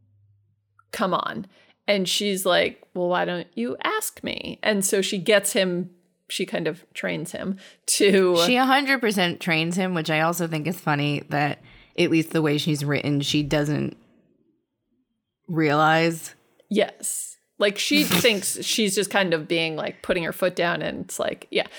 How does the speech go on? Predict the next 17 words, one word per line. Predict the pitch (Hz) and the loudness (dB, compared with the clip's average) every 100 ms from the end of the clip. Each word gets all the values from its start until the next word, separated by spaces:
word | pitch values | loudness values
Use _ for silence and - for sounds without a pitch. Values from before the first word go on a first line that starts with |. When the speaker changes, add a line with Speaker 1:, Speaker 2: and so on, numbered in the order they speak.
| - - | -20 0
Speaker 1:
But, | 233 - - - 190 | 2 2 -2 -4 2
but | 196 180 | 6 4
Speaker 2:
<laughs> | - | 2
Speaker 1:
she | - 196 | -2 0
gets | 180 233 - | 2 2 2
to | 214 | -2
a | |
point | 196 220 202 | 2 2 2
where | - 202 185 180 - _ _ _ _ _ _ _ _ _ - | 2 2 2 -2 -14 _ _ _ _ _ _ _ _ _ -8
she | - - 226 | -4 0 2
just | 208 | 2
kind | 208 196 190 | 2 2 2
of | |
has | 190 185 | 0 -2
to | 190 | -2
be | 180 | 0
like, | 170 - - | 2 0 -4